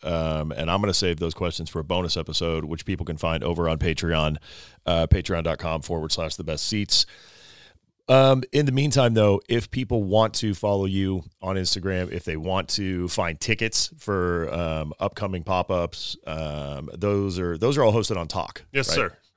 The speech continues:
Speaker 1: Okay.
Speaker 2: So I have, um, in my personal Instagram, which is Scherer Zach, my name, S C H E R E R, Zach,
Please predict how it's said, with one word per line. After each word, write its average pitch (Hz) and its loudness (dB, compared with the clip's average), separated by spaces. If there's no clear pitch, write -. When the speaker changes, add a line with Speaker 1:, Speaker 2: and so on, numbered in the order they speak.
Speaker 1:
Okay. 87 -6
Speaker 2:
So 127 2
I 113 6
have, 127 2
um, 104 -2
in 104 -6
my 117 2
personal 117 -4
Instagram, 104 -6
which 92 -12
is 90 -6
Scherer 95 -2
Zach, 82 -10
my 80 -12
name, 80 -12
S 80 -14
C 82 -12
H 76 -18
E 80 -16
R 76 -16
E 80 -14
R, 80 -12
Zach, 80 -14